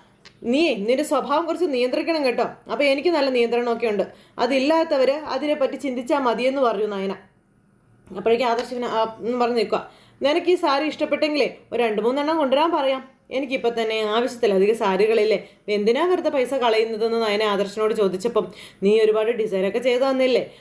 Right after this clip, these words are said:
അപ്പോൾ അതിൻ്റെ ഒരു സന്തോഷത്തിന് എന്തെങ്കിലുമൊക്കെ തരണ്ടേ?" എന്ന് ചോദിക്കുക.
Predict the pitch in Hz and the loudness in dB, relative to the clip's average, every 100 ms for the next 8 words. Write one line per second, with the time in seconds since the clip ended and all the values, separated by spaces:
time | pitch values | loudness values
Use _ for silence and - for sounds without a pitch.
0 | - - 196 202 214 208 180 185 190 214 | -10 -4 0 4 4 4 0 -2 0 2
1 | 226 247 269 254 254 277 269 254 254 214 | 2 2 0 2 2 0 0 0 0 0
2 | 190 202 233 240 208 240 247 - - 208 | 0 0 0 0 0 0 -2 -4 -12 -2
3 | 233 220 208 196 | 2 2 0 -6